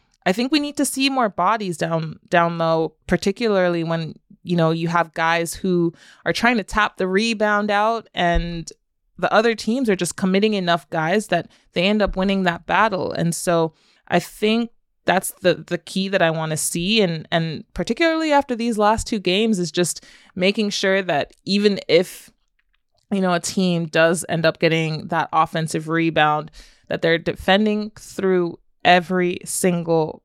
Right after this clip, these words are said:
possession and not leaving guys open, whether that's, you know, on the, in the corner, on the wing, so that those guys who have competed for the rebounds can kick it out to them and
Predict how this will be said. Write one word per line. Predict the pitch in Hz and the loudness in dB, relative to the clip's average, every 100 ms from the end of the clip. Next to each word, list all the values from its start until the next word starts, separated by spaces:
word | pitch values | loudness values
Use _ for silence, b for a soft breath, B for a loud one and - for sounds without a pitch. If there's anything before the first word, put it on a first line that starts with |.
| - | -4
possession | 180 165 165 156 - 156 151 | -2 2 2 2 -2 -2 -2
and | 165 165 | -2 2
not | 165 170 - | 2 2 0
leaving | 175 180 175 170 | 0 0 -2 -2
guys | 165 160 165 - | 2 2 0 -2
open, | 170 165 165 | -4 -2 -2
whether | 156 156 160 | 0 0 0
that's, | 151 147 - - b b b | 2 2 0 -12 b b b
you | - | -2
know, | 170 156 139 | 0 0 -2
on | - 160 | -2 -2
the, | - - | -2 -2
in | 170 | -2
the | 156 | -2
corner, | - 226 220 214 208 - | 0 0 2 0 -2 -2
on | 160 | -2
the | 160 | 0
wing, | 151 180 190 185 185 190 | 0 0 0 -2 -4 -8
so | - 175 | -6 -2
that | 165 143 - - | 0 -2 -4 -2
those | 170 165 | -2 -2
guys | - 160 165 165 | -2 0 0 -2
who | - 202 214 | -4 -2 0
have | 185 - | 2 0
competed | - 170 175 165 | -2 -2 -2 -2
for | - 165 | 0 0
the | 160 | 0
rebounds | 156 156 151 147 143 | -2 -2 0 0 -2
can | - 160 | -4 -4
kick | - 165 | -2 -2
it | 160 | 2
out | 156 151 | 2 2
to | - | -2
them | 151 147 147 - B B B | 0 0 0 -6 B B B
and | - 160 156 147 165 175 | -2 0 0 -4 -10 -14